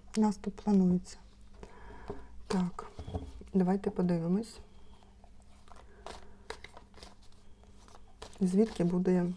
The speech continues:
м, звідки він буде, цей наступ? Скі-, зі-, звідки Білор-, е, Білорусь, звідки будуть заходити? Чи буде це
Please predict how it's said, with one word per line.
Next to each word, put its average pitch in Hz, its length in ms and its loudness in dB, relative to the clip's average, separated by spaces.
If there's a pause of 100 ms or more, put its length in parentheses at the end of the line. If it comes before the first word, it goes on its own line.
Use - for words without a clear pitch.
(540)
м, 175 280 0 (360)
звідки 180 420 4
він 160 160 0
буде, 156 240 0
цей - 180 -4
наступ? 160 420 -4 (960)
Скі-, - 280 -6
зі-, 175 180 6
звідки 180 440 6
Білор-, 170 400 4
е, 165 260 4
Білорусь, 165 600 2 (640)
звідки 180 500 6
будуть 170 320 6
заходити? 156 720 2 (1700)
Чи - 160 -4
буде 208 280 10
це 175 420 4